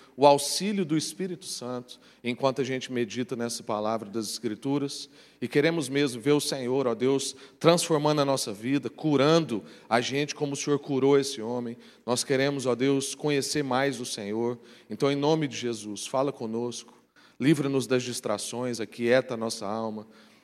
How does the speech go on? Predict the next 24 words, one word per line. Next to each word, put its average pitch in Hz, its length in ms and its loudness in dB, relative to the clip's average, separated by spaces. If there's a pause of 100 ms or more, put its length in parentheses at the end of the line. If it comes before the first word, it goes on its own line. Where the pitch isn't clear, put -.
(120)
e, 113 160 0
ó 117 100 6
Deus, 120 640 0 (280)
comunica 151 600 2
com - 120 -4
a 107 80 0
gente 117 360 -6
as 101 120 -6
virtudes 135 440 -4
que - 100 -12
o - 20 -10
Senhor 120 180 -4
quer 120 140 -4
comunicar 117 500 -4
nessa 110 260 -6
noite, 107 460 -4 (340)
em 131 160 2
nome 117 320 2
de 110 120 -6
Jesus. 98 680 -10 (480)
Amém. 104 400 0
Graças 104 480 -6
a 95 80 -10
Deus. - 520 -16